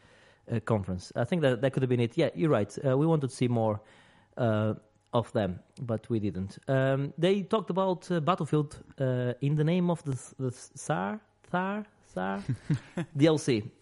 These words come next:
Speaker 1: Uh, now that looked interesting. I mean, it looked good, didn't it? Uh, not much more to, to, to add apart from it looked
Speaker 2: Yeah,
Speaker 1: good.
Speaker 2: I mean, it's, it's more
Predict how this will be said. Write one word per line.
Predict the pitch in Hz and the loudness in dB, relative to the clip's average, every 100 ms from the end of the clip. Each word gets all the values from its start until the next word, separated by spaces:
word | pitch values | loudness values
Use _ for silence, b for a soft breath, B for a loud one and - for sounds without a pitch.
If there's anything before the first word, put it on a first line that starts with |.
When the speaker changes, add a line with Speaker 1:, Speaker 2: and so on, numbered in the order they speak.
| - | -2
Speaker 1:
Uh, | 147 | 0
now | 170 233 | 2 4
that | 294 | 4
looked | 403 294 | 4 2
interesting. | 277 254 139 110 113 | -2 -2 -2 -2 0
I | |
mean, | 180 175 175 180 220 | 0 0 0 -4 -8
it | 226 233 | -12 -8
looked | 262 - | -6 0
good, | 370 - | 0 0
didn't | 202 190 | -2 0
it? | 123 - _ _ _ _ | -2 -6 _ _ _ _
Uh, | - - 131 | -20 -14 0
not | 185 | 2
much | 180 170 | 4 4
more | 170 | 4
to, | 151 156 135 | 4 2 2
to, | 156 | 0
to | 143 139 | 0 2
add | 190 147 | 2 2
apart | 139 147 139 | 2 2 2
from | 143 | 2
it | 147 | 2
looked | 156 101 | 0 0
Speaker 2:
Yeah, | |
Speaker 1:
good. | 233 160 - 87 | -2 -2 -6 -16
Speaker 2:
I | |
mean, | 95 101 _ - | -16 -16 _ -16
it's, | 101 98 - | -16 -16 -14
it's | 107 - | -12 -12
more | 104 98 98 101 | -12 -10 -10 -12